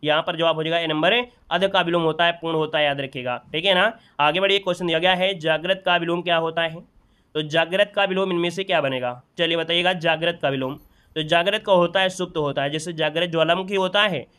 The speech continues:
और प्रसुप्त ज्वालामुखी होते हैं, तो एक दूसरे क्या हो जाएंगे? विलोम हो जाएंगे। तो ऑप्शन क्या बनेगा? यहाँ पर आपका सी नंबर है,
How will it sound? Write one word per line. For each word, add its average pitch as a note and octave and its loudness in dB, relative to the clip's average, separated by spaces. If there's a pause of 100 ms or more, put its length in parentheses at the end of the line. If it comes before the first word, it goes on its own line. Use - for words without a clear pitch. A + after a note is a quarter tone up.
(160)
और D#3 6
प्रसुप्त F3+ -8
ज्वालामुखी E3 2
होते D#3+ -2
हैं, D3+ -6
तो - -12
एक D3 -6
दूसरे D#3+ -4
क्या G3 2
हो G3 6
जाएंगे? D3 0
विलोम D#3 -2
हो F#3 2
जाएंगे। E3+ 0 (200)
तो D#3+ 2
ऑप्शन D#3+ -2
क्या G3+ 2
बनेगा? C#3+ 2 (140)
यहाँ D#3 2
पर D3+ -2
आपका D3 -2
सी D3 -4
नंबर C#3+ 2
है, A#3+ -2